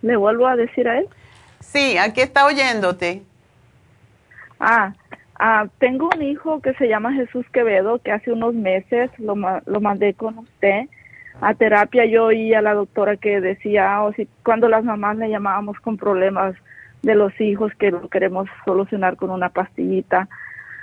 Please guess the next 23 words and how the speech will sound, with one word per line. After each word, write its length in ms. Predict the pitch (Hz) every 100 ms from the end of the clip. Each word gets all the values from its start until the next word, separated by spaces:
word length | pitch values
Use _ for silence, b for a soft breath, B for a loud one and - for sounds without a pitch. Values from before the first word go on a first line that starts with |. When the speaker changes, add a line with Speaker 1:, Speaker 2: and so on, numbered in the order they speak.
| B -
Speaker 1:
o 100 | 233
con 140 | 269
un 180 | 262 262
tratamiento, 600 | 285 285 302 277 285 254 254
los 180 | 247
que 160 | - 233
ella 160 | 226 208
da, 260 | 208 208
ella 220 | 208 208 214
recomendaba 760 | 214 214 202 190 180 190 190
que 260 | - 190 185
fuéramos 460 | 208 190 185 185 -
con 160 | 196
usted", 520 | 202 - 240 240 247 -
y 140 | 214
yo 140 | 202 202
hice 220 | 202 208
el 100 | 196
esfuerzo, 540 | - 220 220 214 226
llamé, 500 | 196 170 185 208 214
hice 240 | 185 202 190
una 180 | 196 202
cita 500 | 214 208 - 202 214